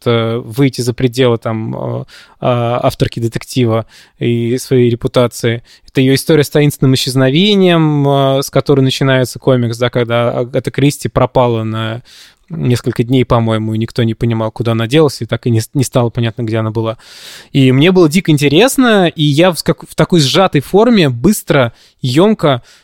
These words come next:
получил какие-то, э, познания о ней. То есть мне бы не пришло в голову читать про неё там Жизел,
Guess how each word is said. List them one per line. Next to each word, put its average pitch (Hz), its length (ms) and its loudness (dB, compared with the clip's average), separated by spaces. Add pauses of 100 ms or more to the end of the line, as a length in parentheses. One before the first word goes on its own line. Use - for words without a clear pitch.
(120)
получил 139 360 0
какие-то, 147 720 0 (340)
э, 123 840 0
познания 139 480 2
о 131 40 2
ней. 135 180 0
То - 80 -6
есть - 100 -8
мне 156 140 4
бы 147 60 2
не 143 80 2
пришло 220 280 0
в 190 40 0
голову 151 220 4
читать - 320 -4
про 135 120 0
неё 139 240 4
там 123 180 0
Жизел, 120 580 0